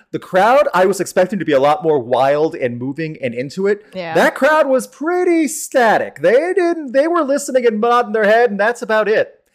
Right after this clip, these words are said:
Speaker 1: Now,
Speaker 2: Yeah.
Speaker 1: I don't know if that's because it was a Tuesday and it was twenty-five degrees outside. Maybe that's it. But yeah, it was not a wild bopping crowd that I was ex-, that I've known to expect to have,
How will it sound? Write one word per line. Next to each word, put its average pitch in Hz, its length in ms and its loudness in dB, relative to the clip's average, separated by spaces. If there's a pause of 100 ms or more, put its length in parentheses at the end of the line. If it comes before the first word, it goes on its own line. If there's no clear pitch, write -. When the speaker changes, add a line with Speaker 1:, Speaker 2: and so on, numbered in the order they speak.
(360)
Speaker 1:
Now, 165 200 2
Speaker 2:
Yeah. - 100 0
Speaker 1:
I 202 60 4
don't 196 160 2
know 185 100 4
if 180 80 -2
that's 175 160 2
because 156 260 -2
it 156 60 -2
was 127 140 -6
a 117 40 -14
Tuesday 220 720 0
and 151 100 2
it 135 40 -2
was 123 140 -6
twenty-five 156 540 -2
degrees 143 360 -6
outside. 214 680 0 (520)
Maybe 156 640 0
that's 151 340 0
it. 156 320 2 (200)
But 160 200 0
yeah, 180 280 4
it 190 160 2
was 180 180 0
not 202 360 2
a 151 460 2 (220)
wild 165 880 2
bopping 160 400 2
crowd 147 480 0
that 135 100 2
I 131 80 4
was 127 140 0
ex-, - 140 -14
that 139 200 0
I've 135 240 0
known 143 180 -6
to 127 60 -10
expect - 460 -8
to 139 80 -6
have, 123 320 -4